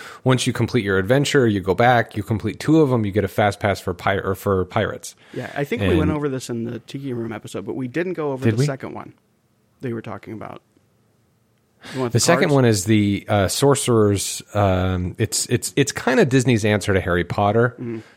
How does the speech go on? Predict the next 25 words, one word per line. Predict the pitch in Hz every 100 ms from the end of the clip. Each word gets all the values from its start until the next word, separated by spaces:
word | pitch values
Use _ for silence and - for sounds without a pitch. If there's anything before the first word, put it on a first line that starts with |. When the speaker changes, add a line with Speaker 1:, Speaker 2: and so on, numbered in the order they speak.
| -
Speaker 1:
So | 113
it's, | 101 90 -
it's | 120 -
Merlin | 110 113 110 107
and | 101
the | 92
Sorcerer | 113 101 - 104
thing | 101 107
throughout | 101 - 104 101
the | 101
entire | 92 - 123 131 110 92
park, | - 101 73 - -
and | 110 95 92
there's, | 95 90 - - -
uh, | - - -
eighty | 110 101 98
to | 92 90
a |
hundred | 90 98 92
different | 82 92 92 -
cards | 95 92 90
you | 95
can | 95
collect, | - 92 90 90 87
and, | 80